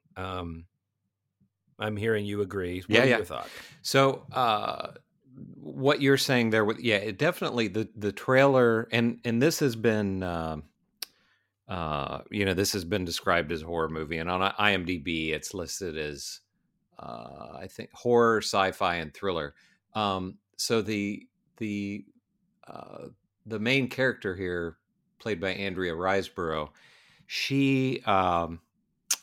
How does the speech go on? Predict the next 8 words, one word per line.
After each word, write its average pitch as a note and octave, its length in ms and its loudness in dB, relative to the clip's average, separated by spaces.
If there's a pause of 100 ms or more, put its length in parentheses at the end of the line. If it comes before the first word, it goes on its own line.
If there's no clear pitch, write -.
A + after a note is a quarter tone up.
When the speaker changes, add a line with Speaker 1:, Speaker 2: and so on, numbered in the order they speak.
Speaker 2:
this G#2+ 400 -2
actor G2+ 840 0 (180)
is G2 180 0
in F#2+ 680 -2 (180)
one G#2+ 260 0
of G2+ 80 2
my F2+ 200 2
favorite F2+ 840 0